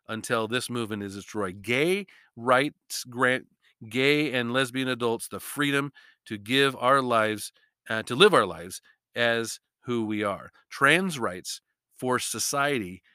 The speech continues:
to rearrange and affirm people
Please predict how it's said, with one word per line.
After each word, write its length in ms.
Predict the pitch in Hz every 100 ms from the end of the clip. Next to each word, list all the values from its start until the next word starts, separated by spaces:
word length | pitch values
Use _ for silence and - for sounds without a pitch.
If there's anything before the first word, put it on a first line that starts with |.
| _ _
to 380 | - 127 117 110 - _ _ _ _
rearrange 880 | 127 131 170 151 147 131 92 85 101
and 260 | 120 120 135
affirm 420 | 135 180 175 151
people 420 | 117 107 101 101